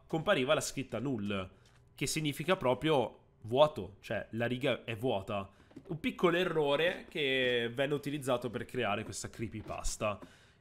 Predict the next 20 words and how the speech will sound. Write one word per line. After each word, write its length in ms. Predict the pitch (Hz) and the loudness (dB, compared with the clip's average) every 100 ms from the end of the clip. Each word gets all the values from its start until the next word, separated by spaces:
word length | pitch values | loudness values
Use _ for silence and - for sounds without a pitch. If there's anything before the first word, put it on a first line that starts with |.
| _ | _
Quel 180 | - 180 | 4 6
cartello 680 | 208 185 208 214 214 214 175 | 8 8 8 8 8 8 8
non 240 | 147 139 | 6 2
era 580 | 156 139 127 120 117 117 113 | 4 8 10 10 10 6 2
una 220 | 120 123 | -2 -2
creepypasta 600 | - 123 120 123 120 - | 0 -2 0 2 2 0
voluta, 540 | 113 113 107 101 120 135 | -4 -2 -2 2 2 2
cioè 240 | - 107 95 | 0 0 0
si 180 | - 127 | -2 0
era 120 | 120 | 0
generato 540 | 113 127 131 110 113 | 0 2 4 4 2
in 60 | 113 | -4
automatico 840 | 101 120 101 92 110 107 101 - _ _ _ - | -4 -4 -4 -4 -8 -8 -8 -8 _ _ _ -12
il, 720 | 110 101 98 92 90 90 95 - | -8 -6 -4 -4 -6 -8 -14 -16
il 160 | 107 98 | -12 -6
testo 380 | 104 92 - 98 | -4 -4 -8 -10
con 140 | 110 | -8
la 60 | 110 | -8
scritta 340 | - 123 123 | -6 -4 -2
Null. 460 | 123 113 104 104 | -2 -4 -4 -6